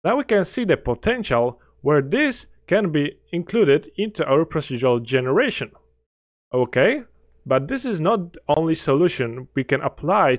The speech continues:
to make a randomized result from our output. Let's in turn go to L system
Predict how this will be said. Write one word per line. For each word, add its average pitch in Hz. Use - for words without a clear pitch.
to 143
make 175
a 147
randomized 135
result 160
from 127
our 131
output. -
Let's 247
in 196
turn 190
go 165
to 139
L 202
system 143